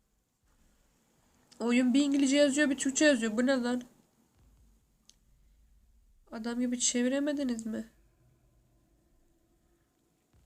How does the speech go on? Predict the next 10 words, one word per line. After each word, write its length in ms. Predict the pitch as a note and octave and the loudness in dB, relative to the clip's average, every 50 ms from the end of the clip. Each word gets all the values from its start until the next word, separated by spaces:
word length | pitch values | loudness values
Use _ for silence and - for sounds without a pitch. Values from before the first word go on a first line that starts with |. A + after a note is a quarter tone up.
| _ _ _ _ - - | _ _ _ _ -12 -8
Ne 80 | A#3+ | -8
güncelleme 840 | A#3 G#3+ A#3+ B3 A#3+ A#3 A#3+ B3+ B3 A#3+ A#3+ B3 C4 C4 B3+ - - - | -6 -2 -2 -2 -2 0 0 0 0 0 0 0 0 0 -2 -2 -6 -10
sıfır 440 | - - - - A#3+ A3+ - B3 A#3+ - - - - - - - - - - - - - - | -14 -14 -12 -10 -10 -10 -8 -8 -10 -10 -12 -16 -20 -20 -20 -20 -20 -20 -20 -20 -20 -18 -14
bir 60 | - | -12
şey. 280 | - - B3 B3 A#3+ - - - - - - - - - | -8 -6 -4 -6 -6 -8 -12 -20 -20 -20 -20 -20 -20 -20
Bu 40 | - | -16
süper 360 | - - - B3+ B3+ C4 B3+ | -12 -10 -8 -2 0 0 2
oyunun 320 | B3+ B3+ B3 B3 B3+ B3 A#3 | 2 2 0 0 0 0 -2
güncellemeleri 460 | A#3+ A3 A#3+ B3 B3 B3 B3 B3 A#3+ | -2 -2 0 0 0 2 0 0 -2
hala 480 | A#3+ A#3+ A#3+ A#3+ A#3+ A#3+ A#3+ A#3+ A#3+ | -2 -4 -4 -2 -2 -2 -2 -4 -4